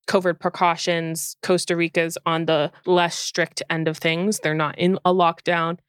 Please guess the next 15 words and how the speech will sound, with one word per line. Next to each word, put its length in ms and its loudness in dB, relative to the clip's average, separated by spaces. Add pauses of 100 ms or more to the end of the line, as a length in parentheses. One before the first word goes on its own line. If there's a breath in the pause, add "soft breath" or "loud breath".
(260)
Really, 280 2
the 160 -2
only 280 0
rule 360 2
is 240 0
wearing 240 -2
a 20 -6
mask, 400 -6 (140)
and 120 -6
then 140 -2
it's 140 -6
business 340 -2
as 100 -4
usual. 380 0
So 540 2